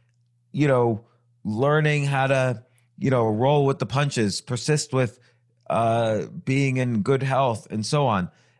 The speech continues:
Those are the things you can't give up on. You can't, you, you can't give up and say, "Ugh, that's it. I've just tried twenty businesses in a row. I'm just dropping out. I'm just giving up." You can't do that. So,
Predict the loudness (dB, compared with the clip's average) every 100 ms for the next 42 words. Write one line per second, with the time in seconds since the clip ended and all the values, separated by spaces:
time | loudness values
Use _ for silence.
0 | _ _ _ -8 0 4 4 4 2 2
1 | 0 0 0 0 0 0 0 0 0 0
2 | -2 -2 0 0 -4 -12 -6 -4 -4 -4
3 | -4 -2 0 0 -2 -6 -20 -6 -2 2
4 | 2 0 -4 -2 0 0 -2 -2 0 -2
5 | -6 _ _ _ _ _ _ _ _ -2
6 | 0 2 2 2 2 0 -2 -2 0 0
7 | 0 -2 0 0 0 -2 -4 -4 -2 0
8 | 2 2 2 0 -4 _ -20 -20 _ -4
9 | 0 0 0 -2 -4 -2 -2 0 -2 -2
10 | -2 -4 -6 -6 -4 -4 -2 -2 0 0
11 | -2 -6 _ _ -14 -6 0 2 0 -4
12 | _ -20 -14 -2 0 2 2 0 -2 -12
13 | _ _ _ _ -2 0 2 0 -6